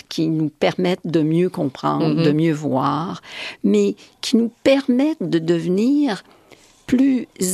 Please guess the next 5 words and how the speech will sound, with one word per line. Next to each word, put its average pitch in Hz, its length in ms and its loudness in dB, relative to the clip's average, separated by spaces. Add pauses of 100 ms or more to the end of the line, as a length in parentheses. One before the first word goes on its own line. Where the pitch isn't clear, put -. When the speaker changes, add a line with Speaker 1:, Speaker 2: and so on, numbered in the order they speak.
Speaker 1:
amoureux 208 960 2 (180)
de 175 140 4
la 165 180 0
vie, 240 440 0 (160)
plus 226 440 0